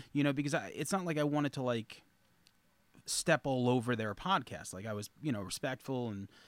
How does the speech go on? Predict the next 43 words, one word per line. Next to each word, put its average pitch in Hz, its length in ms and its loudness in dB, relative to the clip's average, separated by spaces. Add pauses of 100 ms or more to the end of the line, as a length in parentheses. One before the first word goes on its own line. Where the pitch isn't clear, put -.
(180)
you 139 100 0
know, 107 140 -2
didn't 117 240 -2
wanna 110 200 0
interject 113 580 -4
too 117 200 2
much. 107 460 0 (540)
Um, 104 800 0
but 113 140 0
I, 120 160 0
I'm 120 180 4
glad 240 400 -2
that 208 180 -4
we 185 420 0 (300)
decided 151 540 0
to 156 60 -4
do 120 240 0
this. 131 420 -4 (340)
Um, 110 380 0
I'm 110 120 -2
glad 123 240 0
that 127 60 2
we 120 100 -2
get 120 160 0
to 117 60 -4
do 120 160 0
it 113 80 0
in 117 100 6
your 107 120 4
house. - 580 -4 (240)
And, 117 300 0
and, 113 400 0
uh, 110 340 -2 (100)
so 110 380 -2 (380)
I 120 60 0
remember 165 320 6
in 151 80 6
the 139 80 4
beginning 127 520 4
we 123 100 2
were 123 120 4
thinking, 123 320 0
like, 110 240 -4